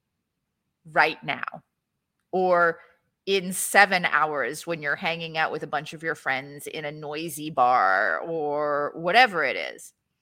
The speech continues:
Um, I was talking, and I, I, I will bring some of the, uh, clips from this in, um, in the next one. I was talking with,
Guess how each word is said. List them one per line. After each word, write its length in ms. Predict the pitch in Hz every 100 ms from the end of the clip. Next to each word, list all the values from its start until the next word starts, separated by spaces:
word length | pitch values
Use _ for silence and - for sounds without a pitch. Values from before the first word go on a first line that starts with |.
| _ _ _ _ -
Um, 420 | 151 147 151 151 - _ _ _ _ _ _ _ _ _ _ -
I 120 | 185
was 160 | 214 190
talking, 480 | - 185 185 175 175
and 100 | 196
I, 100 | 208
I, 80 | -
I 220 | 208 151
will 180 | 190 190
bring 600 | 160 175 180 175 170 165 -
some 360 | - - 208 214
of 220 | 196 170
the, 440 | 175 170 165 160 -
uh, 280 | 151 147 139
clips 800 | - - - 220 - - - - -
from 420 | - 160 160 156
this 640 | 156 123 101 - - - _ _ _ _ _ -
in, 680 | 214 226 185 160 143 147 185 _ _ _ _ -
um, 840 | 170 165 160 156 156 147 147 139 - _
in 120 | 175 170
the 60 |
next 360 | 170 165 - -
one. 100 | 160
I 120 | 170
was 160 | 180 -
talking 540 | - 208 214 214 190
with, 460 | 175 170 165 160